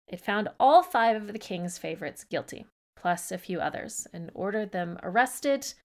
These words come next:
and or executed. Sir Robert Tresselin was captured on the nineteenth of February, thirteen eighty-eight,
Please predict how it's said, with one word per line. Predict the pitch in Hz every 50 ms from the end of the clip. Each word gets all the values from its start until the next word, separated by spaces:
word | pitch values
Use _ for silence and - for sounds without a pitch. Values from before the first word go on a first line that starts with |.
| - - - _ _ _ _ -
and | 202 208 214 214 202 -
or | - 185 175 175 175 165 -
executed. | - - - - - - - - - - - - - _ _ _ _ _ _ _ _ _ _ _ -
Sir | - - 320 349 311
Robert | 254 233 247 277 - -
Tresselin | - - 202 - - - 175 170 196 -
was | 233 240 -
captured | - - 247 - - - - 247 220 220 220 294 294 - _ _
on | - 180 180
the | 196 202
nineteenth | 202 202 202 196 - - - 214 185 -
of | 190 -
February, | - 208 214 220 226 220 214 202 202 196 196
thirteen | 196 - 262 285 302 - - - 269 240
eighty-eight, | - 214 196 180 160 151 147 151 - - - -